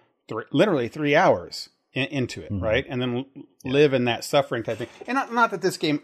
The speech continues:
Speaker 1: this show has any, a, a lot of suffering or, or things like that. It does with Elle for,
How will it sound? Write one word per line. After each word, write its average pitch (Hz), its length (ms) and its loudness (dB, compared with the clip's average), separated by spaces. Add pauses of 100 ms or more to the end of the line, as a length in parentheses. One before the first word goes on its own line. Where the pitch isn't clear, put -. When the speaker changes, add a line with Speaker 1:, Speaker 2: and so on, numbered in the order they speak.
Speaker 1:
this 143 200 -4
show 120 280 4 (260)
has 135 220 0
any, 131 180 -4
a, 123 80 -2
a 120 300 0
lot 123 160 4
of 104 80 -2
suffering 117 440 2
or, 107 120 -2
or 117 160 -8
things 113 160 -4
like 110 140 -4
that. 110 160 2
It 113 80 -4
does 117 200 -4
with 117 160 -4
Elle 113 260 0
for, 104 260 -6